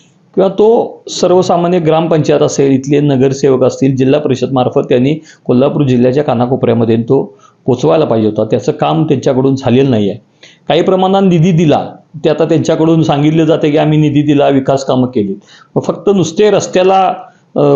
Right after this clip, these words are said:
फंड देणे, डांबरीकरण करणे आणि गटारी करणे म्हणजे काय,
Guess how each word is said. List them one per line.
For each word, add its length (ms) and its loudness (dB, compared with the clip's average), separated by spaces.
फंड 200 2
देणे, 580 0
डांबरीकरण 560 2
करणे 320 0
आणि 160 0
गटारी 380 0
करणे 300 0
म्हणजे 280 2
काय, 220 2